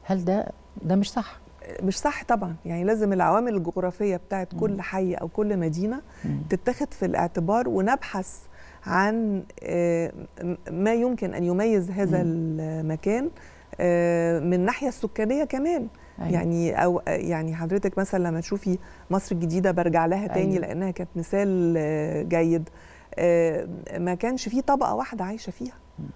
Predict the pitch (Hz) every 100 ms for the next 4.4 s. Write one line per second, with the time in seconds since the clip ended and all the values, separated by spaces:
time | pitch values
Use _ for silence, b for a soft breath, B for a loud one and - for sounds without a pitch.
0 | - 180 180 214 233 - 190 240 269 196
1 | 202 226 226 B B B B - 175 -
2 | 185 - 220 269 226 190 220 - 214 175
3 | 208 208 175 - - - 196 233 190 175
4 | - 277 262